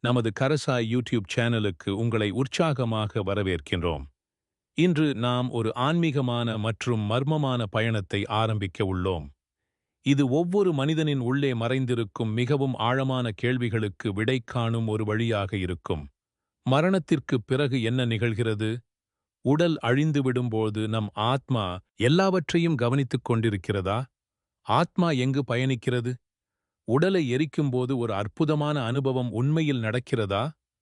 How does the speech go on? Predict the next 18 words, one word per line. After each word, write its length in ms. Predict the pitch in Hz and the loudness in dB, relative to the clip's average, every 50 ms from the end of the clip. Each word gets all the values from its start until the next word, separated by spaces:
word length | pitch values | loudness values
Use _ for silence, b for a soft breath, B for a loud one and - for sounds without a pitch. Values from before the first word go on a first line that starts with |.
| _ _ _ _ _ _ - | _ _ _ _ _ _ 2
நமது 300 | 120 - 147 143 127 127 | 2 4 4 4 2 0
நாளைய 420 | 113 117 123 135 151 160 156 147 135 | 0 0 0 2 2 2 2 0 0
சிந்தனைகளுக்கு 760 | - - 127 127 131 139 135 127 117 131 123 117 104 - - 104 | -2 -2 -2 -2 0 0 0 0 0 0 -2 -2 -4 -4 -2 -2
அப்பால் 420 | 92 90 - - 131 127 127 120 | -2 -4 -4 -2 -2 -2 0 0
இருக்கும் 400 | 113 110 113 95 - - 113 104 92 | -2 -2 -4 -4 -4 -4 -4 -2 -2
வாழ்க்கை 480 | 90 101 113 139 139 - - - 127 117 | 0 2 2 2 0 0 -2 -2 0 0
மற்றும் 460 | 107 104 95 - - - 104 92 82 - _ _ _ _ _ _ _ - | 0 -4 -6 -6 -4 -4 -4 -4 -4 -8 _ _ _ _ _ _ _ -4
மரணத்தின் 680 | 101 110 117 131 151 170 175 160 135 - - 139 127 | 0 2 2 4 4 4 2 0 0 -2 -2 -2 -2
மறைந்த 400 | 117 113 117 120 147 151 151 135 127 | 0 0 0 0 0 0 0 0 0
ரகசியங்களை 760 | 107 107 107 135 131 - - 135 127 123 123 113 117 113 113 104 | 0 -2 -2 -2 -2 -2 -2 -2 0 0 0 0 0 0 -2 -2
நீங்கள் 400 | 101 117 123 123 113 113 101 92 | -2 -2 0 0 0 0 -2 -2
முற்றிலும் 580 | 95 113 127 - - - - 156 147 143 131 | -2 -2 -4 -4 -4 -2 -2 0 0 0 0
உணர 200 | 117 113 120 117 113 | 0 -2 0 -2 -2
விரும்பினால், 640 | 104 101 101 104 101 90 98 95 104 117 117 95 87 104 - _ _ _ _ _ _ _ _ _ _ - | -2 -2 -4 -4 -4 -4 -4 -2 -2 0 0 -2 -4 -6 -10 _ _ _ _ _ _ _ _ _ _ 0
இந்த 200 | 131 135 131 123 113 | 0 2 2 2 2
வீடியோவை 640 | 101 110 131 165 170 160 151 131 123 113 104 107 104 98 90 | 0 0 0 0 0 0 2 2 0 0 0 -2 -2 -2 -4
முழுமையாக 800 | 92 101 113 131 147 170 175 170 160 147 139 131 123 - 120 104 | -4 -2 0 2 2 2 2 2 2 0 0 0 -2 -2 -4 -4
பார்க்கவும். 680 | - - 98 92 85 80 - 95 90 87 80 71 | -4 -2 -4 -4 -4 -4 -4 -4 -4 -4 -6 -8